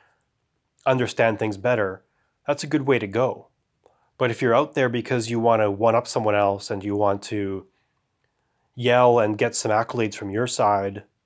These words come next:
so that all your friends in the background will say, "Look how good you did, good boy, good girl," that's not gonna help anything. We have this problem in the world right now,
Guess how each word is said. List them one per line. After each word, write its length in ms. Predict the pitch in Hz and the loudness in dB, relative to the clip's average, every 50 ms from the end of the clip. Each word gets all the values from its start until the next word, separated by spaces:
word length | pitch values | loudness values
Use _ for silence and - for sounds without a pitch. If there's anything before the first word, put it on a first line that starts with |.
| _ _ _ _ _ _ _ _ _ _ | _ _ _ _ _ _ _ _ _ _
so 160 | - - 110 | -8 -4 -2
that 100 | 107 107 | 2 4
all 160 | 110 110 110 | 4 4 4
your 140 | 110 110 104 | 4 2 0
friends 320 | - - 120 113 110 104 | 0 0 0 2 2 0
in 80 | 107 104 | -2 -2
the 80 | 101 92 | -4 0
background 580 | 98 107 110 117 117 - - 110 104 101 101 | 2 4 4 4 2 0 -2 0 0 0 0
will 100 | 98 98 | -4 -6
say, 220 | - - 110 104 101 | -6 -4 -6 -4 -4
"Look 280 | 101 104 117 120 - | -4 -4 -4 -4 -2
how 120 | 120 107 101 | -2 -4 -2
good 280 | 92 110 110 107 104 | -2 -2 -4 -4 -4
you 120 | 107 107 101 | -6 -8 -6
did, 420 | - 107 98 95 90 95 _ _ _ _ _ _ _ _ _ _ _ _ | -6 -6 -6 -6 -6 -10 _ _ _ _ _ _ _ _ _ _ _ _
good 180 | - 135 120 107 | -4 -4 -2 0
boy, 240 | 110 104 101 98 101 | 0 0 0 0 0
good 220 | 101 135 131 123 | -2 -4 -4 -4
girl," 420 | 117 107 101 98 95 92 92 - _ _ _ _ _ _ _ _ _ _ _ _ _ _ _ _ _ _ _ _ _ _ _ | -2 -2 -2 0 -2 -4 -6 -10 _ _ _ _ _ _ _ _ _ _ _ _ _ _ _ _ _ _ _ _ _ _ _
that's 320 | - 147 147 151 143 - - | -2 0 0 0 0 0 0
not 320 | 120 107 95 90 - _ _ _ _ _ _ _ _ _ _ _ - | 2 2 2 0 -4 _ _ _ _ _ _ _ _ _ _ _ -8
gonna 160 | - 104 95 | -8 -6 -6
help 220 | 90 98 95 - 104 | -4 -6 -6 -4 -4
anything. 500 | 110 123 131 123 - - - 60 - _ _ _ _ _ _ _ _ _ _ _ _ _ _ _ _ _ _ _ _ _ _ _ _ _ _ - - | -2 -2 -2 -4 -6 -14 -18 -20 -20 _ _ _ _ _ _ _ _ _ _ _ _ _ _ _ _ _ _ _ _ _ _ _ _ _ _ -8 -4
We 120 | 123 120 | -2 2
have 200 | 117 143 151 143 | 4 4 4 4
this 160 | 151 139 - | 2 0 -2
problem 440 | - - - 123 120 135 131 135 127 | -2 0 2 4 4 4 2 2 -2
in 120 | 120 113 107 | -2 -2 -2
the 80 | 104 | -4
world 340 | 104 107 107 110 107 107 104 | -2 0 2 2 2 0 0
right 200 | 107 104 101 98 | 0 -2 -2 -2
now, 420 | 101 98 98 92 85 - - - | -4 -6 -6 -6 -8 -10 -16 -20